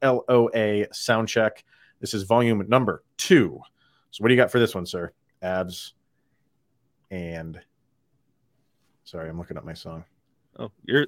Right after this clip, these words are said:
Speaker 2: you're the
Speaker 1: Uh,
Speaker 2: Avs and Penguins.
Speaker 1: And Penguins. Go ahead.
Speaker 2: Uh, sound check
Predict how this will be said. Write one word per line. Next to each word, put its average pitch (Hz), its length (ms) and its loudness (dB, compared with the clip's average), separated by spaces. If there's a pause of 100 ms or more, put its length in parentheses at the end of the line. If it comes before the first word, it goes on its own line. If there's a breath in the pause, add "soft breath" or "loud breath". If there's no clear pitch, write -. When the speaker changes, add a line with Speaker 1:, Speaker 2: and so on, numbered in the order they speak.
(140)
Speaker 2:
you're 120 160 -6
the 113 140 -6
Speaker 1:
Uh, 170 240 6
Speaker 2:
Avs 180 140 -4
and 147 120 -4
Penguins. 151 720 0
Speaker 1:
And 92 140 -4
Penguins. 85 320 -6
Go 98 100 -2
ahead. 85 220 -4 (180)
Speaker 2:
Uh, 113 560 4 (220)
sound 147 340 0
check 143 240 -2